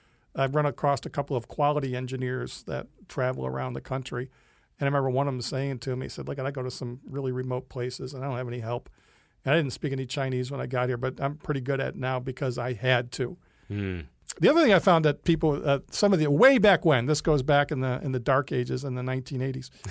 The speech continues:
Speaker 2: <laughs>
Speaker 1: there's a group of Americans that I know, and some of them are still around here. After they studied at university, they all went to Taiwan and they studied for a year or two. And that was the group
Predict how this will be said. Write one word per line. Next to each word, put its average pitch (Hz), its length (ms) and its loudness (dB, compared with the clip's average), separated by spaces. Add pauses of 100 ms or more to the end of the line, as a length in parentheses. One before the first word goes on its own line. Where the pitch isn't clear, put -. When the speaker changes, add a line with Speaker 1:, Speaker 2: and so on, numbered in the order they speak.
(160)
Speaker 2:
<laughs> - 380 -4
Speaker 1:
there's 160 180 4
a 147 60 2
group 202 260 4 (100)
of 156 120 0
Americans 165 520 2
that 156 120 2
I 165 80 4
know, 170 200 4
and 160 80 0
some 320 160 2
of 339 60 4
them 277 120 4
are 196 60 6
still 170 200 2
around 135 300 2
here. 139 200 -2 (640)
After 185 340 2
they 165 140 4
studied 170 380 0
at 143 100 -4
university, 143 640 -2 (680)
they 175 100 2
all 220 160 2
went 180 160 2
to 143 80 -6
Taiwan 139 800 -2 (240)
and 139 160 -6
they 131 80 -2
studied 135 500 -2
for 131 480 -2 (240)
a 135 60 -6
year 131 340 -2
or 127 240 -6
two. - 400 -6 (800)
And 160 120 0
that 247 160 2
was 175 200 2
the 147 120 0
group 170 420 4